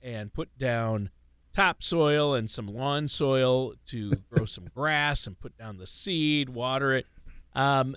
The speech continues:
and I found out through this process that I'm, I have an, an allergy I didn't previously know about. Uh, and that's, uh, hard work. I'm allergic to hard work, <laughs> uh, manual labor. So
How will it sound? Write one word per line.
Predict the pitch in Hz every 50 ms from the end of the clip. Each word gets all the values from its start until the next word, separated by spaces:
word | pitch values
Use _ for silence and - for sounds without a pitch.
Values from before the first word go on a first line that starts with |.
| - -
and | 156 147 147
I | 143 139
found | - - 202 202 240 254 233 185
out | 160 131 120 117 107 - -
through | 120 - - 175 175 175 165
this | 147 143 - -
process | - 160 170 180 220 226 - - 185 165 - -
that | - 143 139 135
I'm, | 139 143 147 143 123 - _ _ - -
I | 117 131
have | 143 151 135 117
an, | 120 113 - -
an | - 135 123 120
allergy | 117 131 165 196 170 131 120 - 120 113 104
I | 104
didn't | 104 107 113 117 -
previously | - - 139 127 110 110 110 104 - - 104 101
know | 101 110 123 131 117
about. | 95 85 85 78 78 - - _ _ _ _ _ _ - - _ _ _ _ _ _ - - _ _ _ _ _ _ 151
Uh, | 139 - - -
and | 147 131 123 127
that's, | 127 127 127 - - -
uh, | 147 123 104 - -
hard | - - 135 143 123 101 101 107
work. | 110 98 78 - _ -
I'm | 110 107
allergic | 107 104 104 107 104 - - -
to | - 127 -
hard | - - - - 151 139 - -
work, | 139 - - - 143 - - -
<laughs> | - 143
uh, | 117 104 98 98 95 92 85 - - - -
manual | 160 143 131 131 127 123 123 151
labor. | 156 101 92 90 82 - 76 - - _ _ _ _ _ -
So | - - 135 120 113 110 107 101